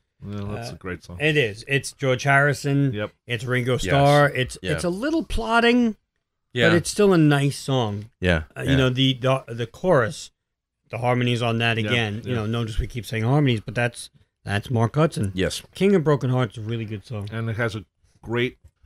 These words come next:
Speaker 1: solo from George, and there's also a radio edit of that too, 'cause that was
Speaker 2: Yeah,
Speaker 1: released as a
Speaker 2: 'cause it
Speaker 1: single.
Speaker 2: was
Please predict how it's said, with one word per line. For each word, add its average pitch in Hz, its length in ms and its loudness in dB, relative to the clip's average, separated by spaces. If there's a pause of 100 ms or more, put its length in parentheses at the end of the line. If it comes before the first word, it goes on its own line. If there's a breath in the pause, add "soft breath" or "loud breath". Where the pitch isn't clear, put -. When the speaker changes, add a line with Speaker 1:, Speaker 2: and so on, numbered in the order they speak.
Speaker 1:
solo 117 400 2
from 110 200 -4
George, 113 280 2
and 117 100 0
there's 120 200 2
also 139 320 4
a 110 80 4
radio 110 400 4
edit 110 240 0
of 104 80 -6
that 127 180 -4
too, 165 160 -6
'cause 92 140 -10
that 104 80 0
was 104 100 0
Speaker 2:
Yeah, 160 120 4
Speaker 1:
released 120 200 2
as 107 140 2
a 95 60 -8
Speaker 2:
'cause - 120 -6
it 120 120 4
Speaker 1:
single. 120 180 4
Speaker 2:
was 175 480 4